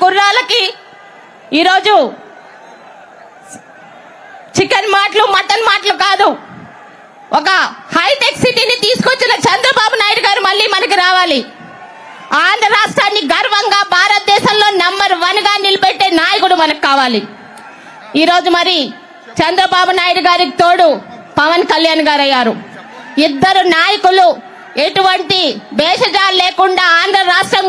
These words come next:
గురించి ఎన్నో మెట్లు దిగొస్తే మనకెందుకండి ఈరోజు భేషజాలు? ప్రతి ఒక్కరూ ఈరోజు జై హో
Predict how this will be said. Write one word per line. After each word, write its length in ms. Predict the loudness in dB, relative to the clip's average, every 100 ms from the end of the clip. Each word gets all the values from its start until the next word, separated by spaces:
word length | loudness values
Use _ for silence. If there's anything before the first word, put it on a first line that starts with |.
| 2
గురించి 400 | 2 0 0 -2 -2 -6 -14 -2 0
ఎన్నో 220 | 2 0 2
మెట్లు 220 | 0 0 -2
దిగొస్తే 360 | 0 0 0 -2 0
మనకెందుకండి 680 | 0 -2 -2 -2 -2 -2 0 0
ఈరోజు 200 | 0 2 0
భేషజాలు? 520 | 0 0 0 2 0 -2 -16 -20 -20 -20 -20 -20 -20 -4
ప్రతి 300 | -2 0 0 0
ఒక్కరూ 340 | 0 0 2 2 0 -14 -20 -4 0
ఈరోజు 260 | 2 0 0 0
జై 140 | 0
హో 80 | 2